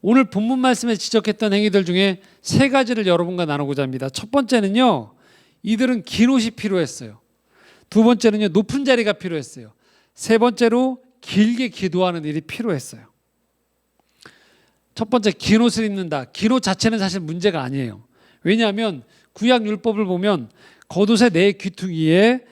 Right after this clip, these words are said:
이 수를 달도록 요청했어요. 그래서 이스라엘 백성들은 이 겉옷의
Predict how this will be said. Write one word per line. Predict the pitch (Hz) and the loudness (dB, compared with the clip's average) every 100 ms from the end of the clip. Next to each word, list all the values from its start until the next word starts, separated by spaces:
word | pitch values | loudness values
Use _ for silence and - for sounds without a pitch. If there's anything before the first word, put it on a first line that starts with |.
| _ | _
이 | - 165 131 110 _ | -10 -6 -6 -8 _
수를 | - - 294 302 277 | -18 -8 -4 -2 0
달도록 | 240 185 185 160 | -2 -2 -6 -6
요청했어요. | 147 170 135 - 110 104 _ _ _ _ _ _ _ _ _ - | -6 -8 -10 -12 -20 -20 _ _ _ _ _ _ _ _ _ 0
그래서 | 214 220 240 | 2 4 2
이스라엘 | 185 196 262 254 | -2 0 2 4
백성들은 | 220 202 220 185 208 233 113 - _ _ - | 2 -2 -6 -4 -2 -2 -4 -14 _ _ -8
이 | 190 | -8
겉옷의 | - - 175 226 233 240 240 240 | -8 -8 -4 -2 2 2 2 -2